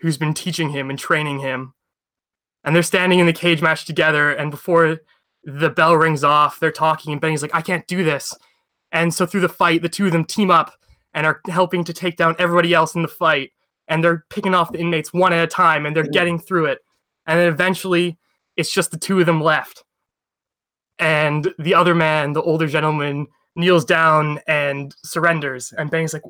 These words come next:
Speaker 1: "I can't do this. I can't take your life." And Benny's like, "Son, it's okay." And you realize that it's his father. <laughs> And Benny's father couldn't take seeing his blind son,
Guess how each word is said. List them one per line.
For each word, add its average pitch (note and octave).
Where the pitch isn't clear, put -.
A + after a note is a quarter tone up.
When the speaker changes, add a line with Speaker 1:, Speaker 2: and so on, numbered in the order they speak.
Speaker 1:
"I D#3+
can't E3+
do G3+
this. D#3+
I D#3+
can't G3
take D#3
your C#3
life." D#3+
And C#3
Benny's D3+
like, C#3
"Son, E3
it's E3
okay." E3+
And D3+
you D#3+
realize E3
that D#3
it's D3+
his E3
father. D#3
<laughs> G#4
And G#3
Benny's F#3+
father F#3+
couldn't G#3
take F#3
seeing F#3+
his F#3
blind F#3
son, F3+